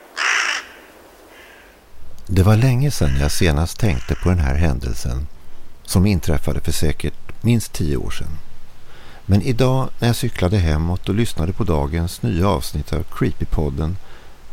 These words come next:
stannade jag till någon minut i den lilla skogsdunge som är belägen kanske tvåhundrafemtio meter från mitt hem.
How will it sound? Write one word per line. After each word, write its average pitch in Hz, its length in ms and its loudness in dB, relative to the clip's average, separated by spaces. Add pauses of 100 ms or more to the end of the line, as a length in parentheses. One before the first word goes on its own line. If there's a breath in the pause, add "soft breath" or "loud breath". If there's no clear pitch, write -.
stannade 117 440 0
jag 117 120 -2
till 107 260 -2
någon 113 160 0
minut 78 600 -2 (120)
i 104 100 0
den 80 180 2
lilla 78 200 -2
skogsdunge 98 800 -2
som - 200 -4
är 87 40 2
belägen 78 560 0
kanske 82 340 -2
tvåhundrafemtio 107 800 -2
meter 73 400 -2
från 78 180 -2
mitt 85 120 -2
hem. - 300 -2